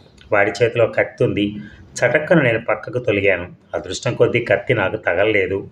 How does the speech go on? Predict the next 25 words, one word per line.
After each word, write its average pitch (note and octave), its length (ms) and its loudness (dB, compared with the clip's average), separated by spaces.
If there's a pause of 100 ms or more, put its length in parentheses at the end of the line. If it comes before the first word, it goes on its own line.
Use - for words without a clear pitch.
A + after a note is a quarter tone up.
అంతలో G#2 300 2
డ్రైవర్ G#2 420 2 (100)
కారు G#2 220 0
దిగి G#2+ 220 -4
ఆ A2 100 0
మనిషి G2+ 340 -6
మీద G#2 140 0
కురికాడు. G2 560 0 (680)
వాడు G#2 220 4
పారిపోయాడు. F#2+ 720 -2 (560)
ఆ A2 120 2
సంఘటనతో B2+ 680 -2
ఉత్త G#2+ 340 0
బెదిరింపు A#2 500 0
కాదని, G#2+ 460 0
నిజంగానే A2 540 -2
నా A#2 160 -6
మీద G#2+ 160 0
కసి A2+ 400 -2
పెట్టుకుని A2 580 -2 (600)
నన్ను G2+ 200 0
చంపడానికి A2 600 -2
ఎవరో G2+ 200 2
ప్రయత్నిస్తున్నారని G#2 1000 -2
నిశ్చయమైంది. G2 960 -2